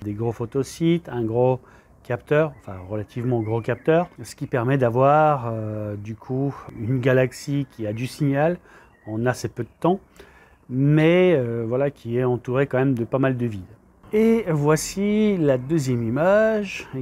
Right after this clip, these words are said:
qui cette fois-ci a été faite entièrement avec ce dispositif-là. Euh, et donc du coup avec une caméra qui a une résolution de folie. Donc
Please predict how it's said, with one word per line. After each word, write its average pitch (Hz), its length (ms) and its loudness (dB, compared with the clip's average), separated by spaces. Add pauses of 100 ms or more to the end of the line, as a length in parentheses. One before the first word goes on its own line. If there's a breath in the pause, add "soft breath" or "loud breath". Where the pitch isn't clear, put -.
qui 131 340 -4
cette 120 160 -6
fois-ci 160 340 -2
a 208 40 6
été 147 200 0
faite 160 320 -2
entièrement 127 580 0
avec 143 300 2
ce - 160 -4
dispositif-là. 139 1040 -4 (1080 loud breath)
Euh, 107 540 -4
et 117 140 -10
donc 110 340 -6
du 104 140 -8
coup 175 320 4
avec 123 320 2
une 117 160 -6
caméra 131 600 2
qui - 180 -6
a 123 60 0
une 123 120 0
résolution 120 600 -2
de 151 100 0
folie. 135 500 -6
Donc 104 200 -12